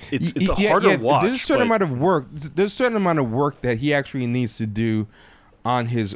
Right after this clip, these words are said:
Speaker 2: own, even if she's helping to guide him, he kind of has to, uh, do it on his own to kind of truly be worthy of her. And he's not really doing it. And there's a sense in which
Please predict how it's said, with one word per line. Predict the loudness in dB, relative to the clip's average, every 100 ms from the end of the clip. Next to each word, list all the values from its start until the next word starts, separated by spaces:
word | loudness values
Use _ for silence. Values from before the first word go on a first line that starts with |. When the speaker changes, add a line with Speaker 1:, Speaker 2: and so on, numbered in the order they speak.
| -4
Speaker 2:
own, | 0 0 0 -4 -4
even | -4 -2 -2 -2
if | -4
she's | -6 -2 -2 -2
helping | -2 -4 -4
to | -8
guide | -6 -2 0 0
him, | -2 -4
he | -4
kind | -4 -2 -2
of | -2
has | -2 -2 -4 -6
to, | -4 -2 -4 -8 _ _ _ _ _ _ _ -6
uh, | -2 0 0 -4 -8 _ _ _ _ -10
do | -2 0
it | 0
on | 0 -2
his | -2 -4 -4
own | -2 0 0 -2 -6 -8
to | -6 -6
kind | -4 -4 -2
of | -6 -10 -20 _ _ -6
truly | -2 0
be | 0 0
worthy | 0 -2 -4 -6
of | -6
her. | -6 -6 -6 _ _ _ _ _ _
And | -2 0 0 0 -4 -8 -20 -20 -20 -8
he's | -2 0 2
not | 0 0
really | -2 -2 -2
doing | -2 0 0 -2
it. | -2
And | 0
there's | -2 -2
a |
sense | -4 -2 -4 -4
in | -4 -2
which | -2 -4